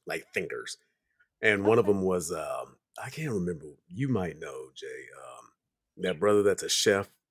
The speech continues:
Speaker 1: that's on YouTube that be kinda body shaming black chicks and people that are, are, um, you know, bigger than, like, a size six. <clears throat>
Speaker 2: No,
Speaker 1: Um,
Speaker 2: I, I don't know that guy.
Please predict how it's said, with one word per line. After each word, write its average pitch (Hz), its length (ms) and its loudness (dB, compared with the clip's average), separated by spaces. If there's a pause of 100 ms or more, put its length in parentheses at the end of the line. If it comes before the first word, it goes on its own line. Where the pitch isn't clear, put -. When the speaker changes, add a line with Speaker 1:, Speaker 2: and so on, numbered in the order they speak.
(180)
Speaker 1:
that's 90 180 -2
on 82 200 -2
YouTube 98 640 -4
that 80 320 -4 (720)
be 98 120 -2
kinda 95 240 2
body 92 320 0
shaming 98 400 0
black 98 260 0
chicks 92 380 -2
and 73 460 -8 (180)
people 101 240 0
that 90 160 -4
are, 76 360 -6 (460)
are, 135 380 -6
um, 113 420 -10 (220)
you - 100 -14
know, 64 80 -10
bigger - 240 -6
than, 80 80 -8
like, 76 140 -10
a - 60 -2
size 82 420 2
six. - 440 0 (1000)
<clears throat> 151 320 6
Speaker 2:
No, 151 440 2
Speaker 1:
Um, - 180 -14 (140)
Speaker 2:
I, 151 120 -12 (240)
I 147 60 -6
don't 143 140 -12
know 139 140 -14
that 143 180 -18
guy. 143 140 -18